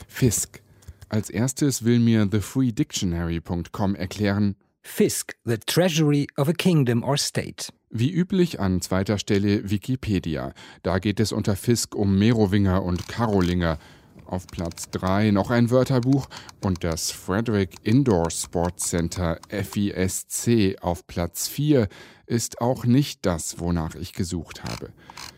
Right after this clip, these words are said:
Speaker 1: Vielleicht war es nicht so schlau, ausgerechnet bei google dot com nach dem Geheimgericht zu suchen.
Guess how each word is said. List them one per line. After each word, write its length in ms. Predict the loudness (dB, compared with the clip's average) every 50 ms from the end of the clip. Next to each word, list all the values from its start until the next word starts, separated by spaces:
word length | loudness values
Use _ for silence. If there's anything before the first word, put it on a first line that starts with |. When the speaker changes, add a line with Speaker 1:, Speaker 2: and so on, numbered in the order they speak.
| -20 _ _ _ -4
Speaker 1:
Vielleicht 360 | -2 0 2 2 0 0 0
war 120 | 2 2 2
es 120 | 4 4
nicht 200 | 2 2 2 2
so 120 | 0 0
schlau, 320 | 0 2 4 4 4 4 2
ausgerechnet 640 | 2 0 0 0 0 -2 -2 -2 0 0 0 0 0
bei 160 | 0 0 0
google 460 | 0 2 2 2 4 4 4 2 2
dot 260 | 2 0 0 0 -2 -8
com 240 | -4 0 0 2
nach 300 | 4 2 2 2 0 -2
dem 200 | -2 0 0 0
Geheimgericht 760 | 0 -2 -2 0 0 2 2 2 2 0 -2 -2 -4 -6 -6 -8
zu 120 | -8 -6
suchen. 380 | -6 -4 -6 -4 0 0 0 0